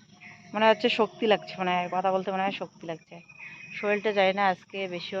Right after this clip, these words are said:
বেশি ক্লান্ত ক্লান্ত লাগছে কেন জানি না। হাতগুলো মানে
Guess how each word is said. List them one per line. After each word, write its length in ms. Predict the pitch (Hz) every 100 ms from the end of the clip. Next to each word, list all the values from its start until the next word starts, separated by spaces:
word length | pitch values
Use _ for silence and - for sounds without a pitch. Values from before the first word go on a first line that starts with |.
| 185 190 - - - -
বেশি 220 | - 196 220
ক্লান্ত 380 | - 190 180 185
ক্লান্ত 300 | - 175 170 175
লাগছে 360 | 160 - - 185
কেন 180 | 180 175
জানি 200 | 165 156
না। 120 | 180 - - 880 - - - - - - -
হাতগুলো 440 | - 175 170 190 190 185 175 170 - - -
মানে 200 | - 180